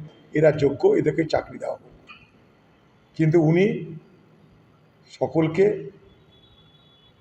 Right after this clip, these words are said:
তার এই দুরভিসন্ধি স্বীকার করলেন।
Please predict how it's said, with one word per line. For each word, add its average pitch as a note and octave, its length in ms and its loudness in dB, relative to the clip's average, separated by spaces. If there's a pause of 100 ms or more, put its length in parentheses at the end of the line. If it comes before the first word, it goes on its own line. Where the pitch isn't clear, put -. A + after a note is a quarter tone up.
(100)
তার D#3 480 0 (600)
এই C#3+ 180 2
দুরভিসন্ধি E3 580 2
স্বীকার B2+ 380 0
করলেন। A2+ 380 -4